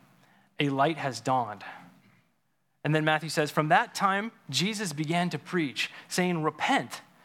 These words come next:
for the kingdom of heaven is at hand.'" You,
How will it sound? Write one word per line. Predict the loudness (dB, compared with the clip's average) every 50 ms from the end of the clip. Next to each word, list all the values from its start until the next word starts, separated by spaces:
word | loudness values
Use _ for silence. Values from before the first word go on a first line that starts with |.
| -20 _ _
for | -2 0 0
the | 0
kingdom | 0 -2 -2 0 0 0 -2 -4 -6 -8 -10 -12 _ -20 -20 -20 _ _
of | -4 -2 0
heaven | 2 2 2 0 -2 -10 -16 -18 -20 _ _ _ _ _ _ _ -4
is | -2 0 0
at | 0 -2 -2
hand.'" | -4 -4 -4 -6 -6 -10 -14 -20 -20 -20 -18 -18 -18 -18 -18 -10 -8
You, | -6